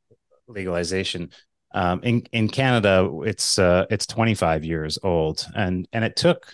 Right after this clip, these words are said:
I could tell you, you know, a decade or, you know, fifteen, maybe even twenty years before the industry had, uh, robust set of standards that, um,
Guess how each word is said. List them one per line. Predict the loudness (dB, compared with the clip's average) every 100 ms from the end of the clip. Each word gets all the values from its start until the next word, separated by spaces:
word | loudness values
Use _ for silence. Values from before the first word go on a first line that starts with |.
| -8
I |
could | -8 0
tell | 4 4
you, | 4 2 -4 _
you | -8
know, | -8 -6
a | -4
decade | 0 0 0 -2 0 -4 -8 -6
or, | -4 -4 -6 -12 -20 _
you | -8
know, | -2
fifteen, | 0 0 0 2 2
maybe | 2 2
even | 0 -2
twenty | -4 -2 0 2
years | 2 2 0
before | -2 -6 -2 2 2
the | 4 2
industry | 2 0 -2 -6
had, | -2 -2 0 2 0 -4 _ _ _ _
uh, | -2 -2 -2
robust | 0 2 4 2 2 2
set | 2 2
of |
standards | 0 0 0 0 2 0 -2 0
that, | 0 0 _
um, | -2 0 0 -4 -8